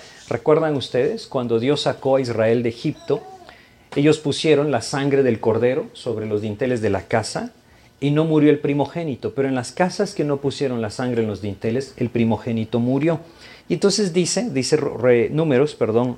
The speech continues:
capítulo ocho de Números, versículo diecisiete dice, "Porque mío es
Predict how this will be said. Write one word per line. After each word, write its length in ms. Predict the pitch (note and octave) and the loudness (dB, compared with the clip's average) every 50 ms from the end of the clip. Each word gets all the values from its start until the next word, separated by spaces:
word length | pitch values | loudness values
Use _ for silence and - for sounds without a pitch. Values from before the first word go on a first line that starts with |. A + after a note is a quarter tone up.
| - - - - | -10 -18 -12 -6
capítulo 520 | - G#2+ - C#3 C#3+ - D#3 C3+ A2 G2+ | -6 -6 -6 -6 -6 -2 0 4 4 6
ocho 280 | G#2+ A2+ A2+ - - D#3+ | 6 4 2 -2 -6 -8
de 100 | C3 A2 | -6 -4
Números, 580 | A2 G#2+ G#2+ A2 A#2+ G#2+ - - - - - - | -4 -2 -2 -2 -4 -6 -8 -18 -18 -20 -18 -12
versículo 720 | - G#2+ G#2 G#2 - - B2+ - - C3+ B2 G#2+ F2 - - - - - - - - _ - | -6 -6 -6 -6 -6 -8 -8 -6 -2 0 0 0 0 -2 -6 -20 -20 -20 -20 -20 -20 _ -6
diecisiete 760 | A#2 B2 B2 A#2 - - A#2+ - - D3 C#3+ C#3 C#3 D3+ C#3 | 0 2 2 2 2 0 -4 -2 2 4 4 4 4 2 0
dice, 340 | D3 D3+ D3 - B2+ A#2 - _ _ _ _ _ _ _ - _ - | 0 0 -2 -4 -6 -8 -8 _ _ _ _ _ _ _ -20 _ 2
"Porque 340 | D3+ D3+ D3 - - D#3 D3+ | 2 2 2 2 0 0 2
mío 400 | D#3 E3+ G3+ A3+ B3+ B3 G3 C#3+ | 2 2 2 4 4 4 4 4
es 500 | B2+ A#2 A2+ - - - - - - | 2 2 0 -2 -6 -10 -10 -12 -14